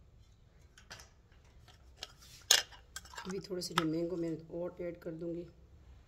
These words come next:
ठीक है, और शहद तो हमने ऐड कर दिया।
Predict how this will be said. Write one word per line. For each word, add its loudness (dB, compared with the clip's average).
ठीक -12
है, -12
और -4
शहद -4
तो -6
हमने -2
ऐड -4
कर -4
दिया। -2